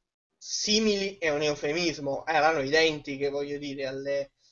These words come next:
ai giochi di Super Mario, e quindi ovviamente ci può essere stato questo come motivo, anche perché non vedo perché uno sviluppatore che con un'applicazione gratis guadagna tanto quanto, se non di più, che con un'applicazione a pagamento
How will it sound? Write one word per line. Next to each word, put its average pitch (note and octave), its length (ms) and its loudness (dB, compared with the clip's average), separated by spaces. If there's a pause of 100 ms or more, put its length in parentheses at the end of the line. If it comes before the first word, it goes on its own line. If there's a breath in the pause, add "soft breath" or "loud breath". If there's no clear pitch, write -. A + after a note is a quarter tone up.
(320)
ai C#3+ 200 -6
giochi C#3+ 360 2
di C3+ 80 -4
Super D#3+ 300 0
Mario, C#3+ 640 -2
e C3+ 140 -10
quindi C#3+ 520 -10 (400)
ovviamente D#3+ 840 2
ci C#3 140 -8
può C#3 120 0
essere C#3 300 -6
stato C#3 360 -4
questo C#3+ 340 -6
come C#3 160 -8
motivo, C#3 400 -4
anche C#3+ 200 -4
perché D#3+ 460 0 (460)
non D3 240 -6
vedo F3+ 240 6
perché E3 240 2
uno D#3+ 140 0
sviluppatore D#3+ 600 2
che E3 120 0
con D3+ 100 0
un'applicazione D#3 640 0
gratis E3+ 600 6
guadagna D#3 720 6 (360)
tanto G#3 340 10
quanto, A3+ 300 10
se G3 120 2
non A3 180 8
di G#3 160 0
più, A#3+ 220 4
che D#3+ 120 2
con A3 140 8
un'applicazione F#3+ 640 4
a F3+ 80 2
pagamento E3+ 760 4